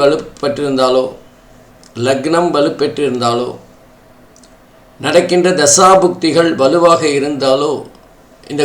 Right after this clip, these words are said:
குரு வக்ரம், சனி வக்ரம் போன்றவைகள் ஒரு தாக்கத்தை ஏற்படுத்தாது. இன்னும் சொல்லப்போனா,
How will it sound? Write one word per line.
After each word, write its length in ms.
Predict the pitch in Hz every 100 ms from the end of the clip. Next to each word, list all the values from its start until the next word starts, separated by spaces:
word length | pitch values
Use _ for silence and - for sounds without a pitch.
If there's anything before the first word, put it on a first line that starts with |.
| 113
குரு 160 | 160 180 131
வக்ரம், 440 | 143 - 156 151 151 - - -
சனி 220 | 131 156
வக்ரம் 400 | 139 139 135 135 -
போன்றவைகள் 560 | 123 120 117 120 135 - - - - - _ - - - - - - _ - - - - - - - -
ஒரு 120 | 165 160 151
தாக்கத்தை 480 | 160 185 190 180 160 139
ஏற்படுத்தாது. 580 | 139 131 117 117 - - - - - - - - - - - - - - - - - - - -
இன்னும் 240 | 180 214 208
சொல்லப்போனா, 520 | 180 190 170 170